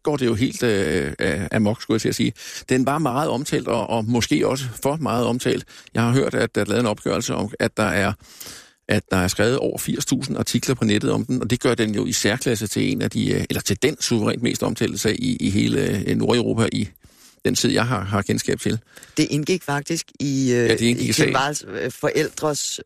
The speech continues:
Speaker 2: øh, erstatningskrav,
Speaker 1: Ja.
Speaker 2: altså den procedure på erstatning. Der havde advokaten opgjort, hvor mange, hvor mange omtaler der er,
Speaker 1: Ja.
Speaker 2: både i etablerede medier og sociale medier.
Speaker 1: Ja.
Speaker 2: Æ, altså, hvor mange gange man f-, hvor mange hits der er på navnet Kim Wall. Øh,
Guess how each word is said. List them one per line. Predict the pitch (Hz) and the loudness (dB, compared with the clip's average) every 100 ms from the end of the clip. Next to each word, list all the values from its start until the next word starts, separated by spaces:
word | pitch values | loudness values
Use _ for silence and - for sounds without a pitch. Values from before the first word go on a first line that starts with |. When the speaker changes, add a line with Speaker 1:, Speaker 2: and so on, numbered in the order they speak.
| 120 | -2
Speaker 2:
øh, | 123 | 0
erstatningskrav, | - - 147 175 170 - - 123 98 | -2 0 -2 -2 -6 -4 -2 0 0
Speaker 1:
Ja. | |
Speaker 2:
altså | 113 123 | -4 -4
den | 139 131 - | -2 -2 -4
procedure | 139 123 139 139 | -10 -4 -2 -2
på | 147 | -2
erstatning. | 131 120 120 131 117 _ _ _ _ _ _ - | -2 -2 -2 -4 -8 _ _ _ _ _ _ -2
Der | 143 | 0
havde | 143 139 107 | 2 2 2
advokaten | 123 - 147 - 147 | 0 0 -2 0 -2
opgjort, | - 131 - 101 - - _ _ _ _ _ 107 - 110 | -2 -2 0 0 0 -6 _ _ _ _ _ -16 -12 -4
hvor | 127 143 | 0 0
mange, | 127 113 | 0 -4
hvor | 131 147 | -2 -2
mange | 135 131 | 0 -4
omtaler | - 117 123 135 120 | -4 -4 0 0 2
der | 117 | 0
er, | 107 107 120 | 2 0 2
Speaker 1:
Ja. | |
Speaker 2:
både | 123 127 | 2 2
i | 113 107 - | -2 -6 -6
etablerede | 101 104 165 160 | -6 0 2 2
medier | 131 120 | -2 -4
og | |
sociale | 110 - 123 - | -4 -2 -2 -2
medier. | 123 - 120 110 - | -4 -4 -6 -8 -8
Speaker 1:
Ja. | - - _ _ _ _ - | -8 -10 _ _ _ _ 0
Speaker 2:
Æ, | 135 110 - | 0 0 -2
altså, | 117 123 | -2 0
hvor | |
mange | 120 120 127 | 0 0 0
gange | 110 131 | -2 -2
man | 123 | -4
f-, | - - - - - | -4 -16 -16 -14 -4
hvor | 117 | -2
mange | 123 | -2
hits | 123 131 - | -2 -4 0
der | |
er | 117 | 0
på | - 120 | 0 -2
navnet | 92 87 110 | -2 -4 -8
Kim | 117 98 | -8 -6
Wall. | 85 90 - - _ _ _ _ - | -4 -6 -8 -20 _ _ _ _ -2
Øh, | 117 | 0